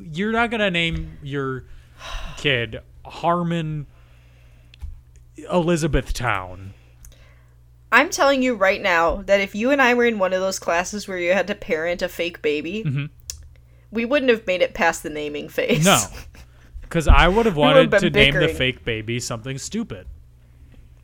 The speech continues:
Speaker 2: I know you would have, and we would have gotten F.
Speaker 1: Like, uh, wh-, what would be a good, what, what is the,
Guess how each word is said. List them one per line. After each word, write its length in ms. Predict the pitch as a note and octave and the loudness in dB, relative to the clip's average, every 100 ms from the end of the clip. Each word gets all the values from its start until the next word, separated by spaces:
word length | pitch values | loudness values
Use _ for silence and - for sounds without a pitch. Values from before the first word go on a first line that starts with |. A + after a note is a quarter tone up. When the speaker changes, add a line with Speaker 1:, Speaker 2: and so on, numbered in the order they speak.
| - - | -18 0
Speaker 2:
I 120 | A#3 | 4
know 280 | B3+ C#4+ G4+ | 6 8 8
you 140 | D#4+ C4+ | 8 4
would 180 | G#3 F3+ | 6 6
have, 120 | F#3+ | 4
and 100 | G#3 | 0
we 100 | A#3 | 2
would 140 | D4 | 2
have 60 | D4 | 4
gotten 240 | D#4 C#4 | 2 4
F. 440 | D4 D#4 D#3 - - - - - - | 4 4 0 -6 -20 -20 -20 -20 -4
Speaker 1:
Like, 400 | C3+ A2+ - - - - - - - - - - - - - - - - - - - - - | -2 -2 -6 -20 -20 -20 -20 -20 -20 -20 -20 -20 -20 -20 -20 -20 -20 -20 -20 -20 -20 -20 -20
uh, 40 | - | -20
wh-, 260 | F#2+ B2 C3 | -20 -20 -16
what 220 | D#3 D#3+ | -12 -10
would 100 | D#3+ C#3+ | -10 -10
be 140 | D3 | -10
a 40 | B2 | -8
good, 460 | C#3+ - D3+ C3 | -12 -10 -10 -4
what, 260 | E3 G3 F3 | 0 0 0
what 200 | F3+ G#3 | 0 0
is 200 | A3 F#3+ - - - | 0 -6 -14 -16 -6
the, 460 | F3 D3+ C3+ C3+ | 0 0 0 -6